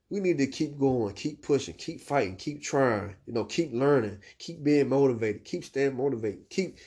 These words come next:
telling ourselves good things, because good things will start happening to us,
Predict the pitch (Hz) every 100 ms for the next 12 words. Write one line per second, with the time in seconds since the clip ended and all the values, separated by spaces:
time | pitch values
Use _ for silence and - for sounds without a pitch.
0 | - - 185 165 151 139 - 156 127 117
1 | 139 139 175 185 147 120 107 - _ -
2 | - - - _ - 131 - 135 123 113
3 | 104 - _ 110 139 139 135 135 117 110
4 | 131 113 120 131 127 104 101 - 71 50
5 | - -